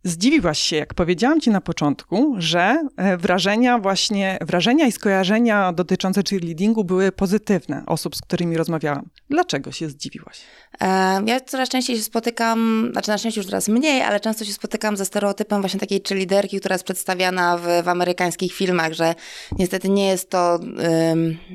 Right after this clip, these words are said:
Speaker 2: bardzo, że tak powiem, zaawansowana intelektualnie osoba, e, która najwięcej czasu spędza przed lustrem i generalnie najczęściej ten cheerleading w filmach jest niestety przedstawiany jako coś łatwego, prostego, przyjemnego.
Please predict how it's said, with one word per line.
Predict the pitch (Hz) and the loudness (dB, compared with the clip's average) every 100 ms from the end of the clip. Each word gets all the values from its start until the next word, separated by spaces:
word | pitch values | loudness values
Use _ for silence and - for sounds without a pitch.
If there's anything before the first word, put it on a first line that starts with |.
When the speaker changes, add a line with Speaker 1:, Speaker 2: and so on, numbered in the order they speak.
| 226 - 175 | -14 -12 0
Speaker 2:
bardzo, | 175 170 170 165 160 165 156 - - | 0 0 0 2 2 0 -6 -12 -8
że | |
tak | 180 156 | -6 -6
powiem, | 165 160 156 | -2 -2 0
zaawansowana | 160 160 160 165 165 165 | 0 0 -2 0 0 0
intelektualnie | 165 170 156 - 175 165 160 160 | 0 0 0 2 2 4 4 2
osoba, | 170 233 180 196 233 - - - - | 2 2 2 0 -2 -12 -18 -18 -4
e, | - 165 170 170 170 170 170 | 2 4 4 4 4 4 0
która | - 175 160 165 - 208 | 0 2 2 0 -8 -8
najwięcej | 190 185 185 185 | -4 0 0 0
czasu | 180 185 | -2 -2
spędza | 175 180 175 | -2 -2 0
przed | 180 185 | -2 -2
lustrem | 196 254 262 247 233 | 2 2 2 0 2
i | 226 | 2
generalnie | 254 254 269 269 | 0 0 0 2
najczęściej | 247 233 233 233 | 2 0 -2 -2
ten | 226 202 | -2 -2
cheerleading | 214 208 196 | 0 0 -2
w | 208 | 0
filmach | 208 196 | 0 0
jest | 202 | -2
niestety | 202 190 226 220 | -2 -2 -2 -2
przedstawiany | 208 190 - 190 185 | -4 -4 -2 0 0
jako | 180 | -2
coś | 185 180 | -4 -2
łatwego, | 190 - 190 185 | -2 0 0 0
prostego, | 180 - 175 | -2 -2 -2
przyjemnego. | 170 - 170 175 214 156 185 | -2 0 0 0 0 2 0